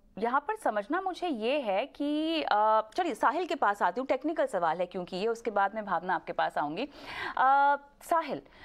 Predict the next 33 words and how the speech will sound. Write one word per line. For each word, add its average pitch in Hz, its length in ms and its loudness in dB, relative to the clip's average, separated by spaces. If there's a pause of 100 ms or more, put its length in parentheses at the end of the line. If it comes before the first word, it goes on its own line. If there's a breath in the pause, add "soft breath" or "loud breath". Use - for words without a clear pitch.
(180 loud breath)
मोबाइल 285 600 0
फटने 302 640 0 (120)
का 269 120 2
मामला 233 480 0
नया 196 300 0
नहीं 190 280 -8
है, - 340 -6 (140)
ऐसे 220 240 2
मामले 233 360 0
हमने 233 320 -6
पहले 214 360 -2
भी 233 180 -4
बहुत 202 320 -6
सारे 160 260 -4
देखे 156 320 -4
हैं। 151 220 -4 (400 loud breath)
अ, 190 40 6 (640)
हाल 202 200 2
ही 247 120 -4
में 247 120 -4
जो 226 140 -4
हुआ 190 240 0
है, 208 160 -4
आठ 175 160 -2
साल 185 180 -4
की 208 120 -14
बच्ची, 180 480 -6 (360 loud breath)
अ, 170 40 2 (500)
अ, 160 460 2
इसका 175 360 -2
शिकार 165 380 -4
हुई 160 200 -4
है। 156 220 -4